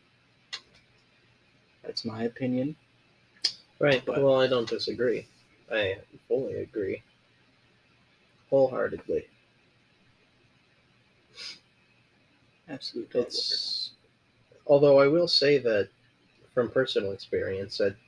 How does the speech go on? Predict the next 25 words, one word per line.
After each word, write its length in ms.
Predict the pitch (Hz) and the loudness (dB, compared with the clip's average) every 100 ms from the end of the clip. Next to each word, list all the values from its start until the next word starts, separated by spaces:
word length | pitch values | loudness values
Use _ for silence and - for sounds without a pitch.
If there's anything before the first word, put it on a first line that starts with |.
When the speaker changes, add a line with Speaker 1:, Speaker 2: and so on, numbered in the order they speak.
| - _ _ - | -18 _ _ -4
Speaker 2:
doing 260 | 135 123 | -2 0
any 120 | 117 117 | -2 -2
kind 340 | - 113 107 | -2 -2 0
of, 260 | 104 101 - _ _ _ _ _ _ _ _ - | -2 -2 -6 _ _ _ _ _ _ _ _ -12
um, 480 | 107 95 90 95 - _ _ _ _ 131 | -6 -4 -6 -10 -20 _ _ _ _ -8
you 100 | 117 | -4
know, 100 | 101 | -4
story 460 | - 110 120 113 | 0 4 4 4
writing 400 | 104 101 101 101 - _ _ - | 0 0 -2 -8 -14 _ _ -8
can 160 | 117 | -6
be 80 | 107 | -4
very 260 | 107 123 117 | 0 2 2
tricky. 460 | - 113 - 104 - _ _ - | -2 -2 -4 -10 -12 _ _ -2
Speaker 1:
Oh, 100 | 190 | 0
yeah. 220 | 151 - - _ - | 0 -6 -18 _ -8
Speaker 2:
And 420 | 120 113 110 107 - - _ _ _ _ _ _ _ _ _ _ - | -2 -2 -2 -6 -12 -20 _ _ _ _ _ _ _ _ _ _ -10
is 200 | 127 110 | -8 -2
really 380 | 117 127 123 113 | 4 6 6 4
only 440 | 110 110 110 110 | 2 -2 -2 -4
for 220 | - - | -6 -4
those 460 | 104 107 107 107 - | 0 2 2 -2 -4
that 200 | 104 98 - 107 | -2 -2 -4 -8
know 560 | 107 107 104 101 101 - _ _ - | -2 0 2 2 0 -4 _ _ -2
fully, 380 | 113 98 98 98 | 0 0 -2 -4
like, 240 | 101 | -8